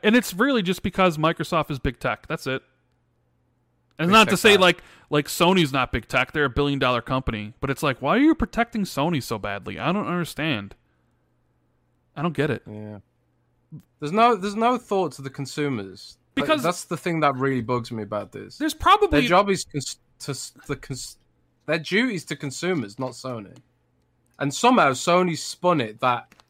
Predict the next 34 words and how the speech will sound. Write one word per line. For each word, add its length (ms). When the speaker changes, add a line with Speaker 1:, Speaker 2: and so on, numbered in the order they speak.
Speaker 2:
they 260
are 480
the, 240
the 100
ones 500
who 120
choose 560
what's 260
good 260
for 80
consumers. 720
That's 320
how 500
they've 220
managed 500
to 80
do 340
this. 460
I 100
don't 160
know 120
how 220
they've 160
managed 320
to 60
do 160
it, 220
but 260
Speaker 1:
They're 160
Speaker 2:
fair 80
play 80
Speaker 1:
amazing. 220
Speaker 2:
to 100
'em. 140